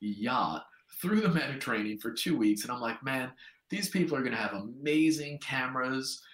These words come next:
They're gonna have, like, the top of the line, everything."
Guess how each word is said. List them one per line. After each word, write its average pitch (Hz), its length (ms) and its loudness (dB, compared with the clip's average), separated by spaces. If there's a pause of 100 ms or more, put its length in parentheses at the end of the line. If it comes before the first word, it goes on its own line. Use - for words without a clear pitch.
(360)
They're 165 160 4
gonna 151 140 4
have, 120 180 -2
like, 107 280 -2
the - 80 -6
top - 420 0
of 151 160 -4
the 135 80 -4
line, 113 460 -2
everything." 98 640 -2